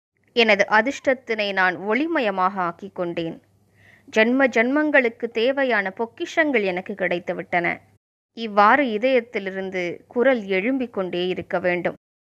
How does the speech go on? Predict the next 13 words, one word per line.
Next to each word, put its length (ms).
பிரபுவினை 720
அடைந்த 640
முழுமையான 760
திருப்தி 400
தன்மை 460
நம் 160
மனதில் 460
நிறைந்திருக்க 680
வேண்டும். 420
அப்போதுதான் 800
அந்த 280
திருப்தி 440
தன்மையின் 540